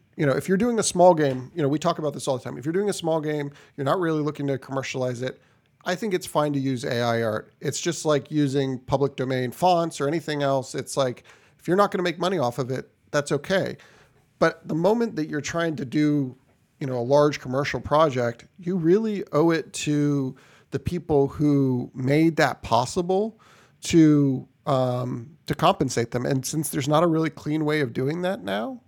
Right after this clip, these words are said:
or, uh, or any way that I'm aware of, you know, for us, we felt, you know, working with artists amongst everything else, uh, was, was the right decision for us. And as we've kind of pointed out, like, there's a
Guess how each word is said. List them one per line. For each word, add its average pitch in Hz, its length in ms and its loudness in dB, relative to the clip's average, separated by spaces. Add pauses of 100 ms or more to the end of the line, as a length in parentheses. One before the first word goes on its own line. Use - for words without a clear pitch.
(240)
or, - 280 -12
uh, 98 280 -10
or 135 280 -8
any 165 220 0
way 117 300 -4 (100)
that 135 100 -2
I'm 135 160 -2
aware 170 320 -2
of, 202 180 -4 (560)
you 151 80 -2
know, 131 360 0
for 170 220 4
us, 202 220 4
we 151 140 -4
felt, 131 400 -4 (160)
you 151 120 -2
know, 123 120 -2
working 170 400 -2
with 151 140 -4
artists 147 480 0
amongst 151 340 -2
everything 135 400 -4
else, 123 460 -2 (380)
uh, 123 200 0
was, 127 320 -2
was 156 200 -8
the 139 100 -4
right 127 180 -2
decision - 400 -8
for - 220 -10
us. - 160 -14 (280)
And 156 280 -4 (460)
as 156 200 2
we've 151 220 2
kind 180 160 2
of 143 80 -2
pointed 170 260 -2
out, 196 300 0
like, - 160 -4
there's 180 240 -2
a 143 120 -6